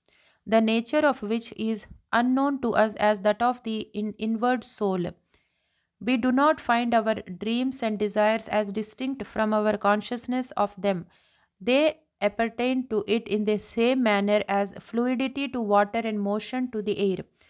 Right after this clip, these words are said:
Whatever difference may appear to exist between them is the effect of sheer ignorance, and this gross ignorance is the feature of this world, known as the phantom of fan-, fancy.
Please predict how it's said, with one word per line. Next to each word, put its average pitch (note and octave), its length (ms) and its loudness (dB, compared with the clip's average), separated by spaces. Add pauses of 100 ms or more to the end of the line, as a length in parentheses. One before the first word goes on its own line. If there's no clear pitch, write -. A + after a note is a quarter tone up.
(260)
Whatever C#4 480 2
difference A#3+ 560 -4
may A3+ 200 -2
appear B3 380 -2
to B3 120 -4
exist G#3 600 -2
between B3 460 0
them G#3 340 0
is A3 220 -2
the - 160 -4
effect B3+ 400 -4
of A3 240 2
sheer A#3+ 440 -2
ignorance, A3 600 -4 (480)
and A3+ 320 0
this C#4 200 -2
gross A#3 360 4
ignorance A3+ 680 -4
is G#3+ 220 -6
the G#3+ 120 -6
feature A#3 560 -2
of G#3 220 2
this G#3+ 260 -4
world, G3+ 380 0 (460)
known A#3+ 340 0
as A3+ 260 2
the A3 100 0
phantom A3 580 -2
of G#3 300 0 (100)
fan-, G#3 380 0 (260)
fancy. G#3 680 -2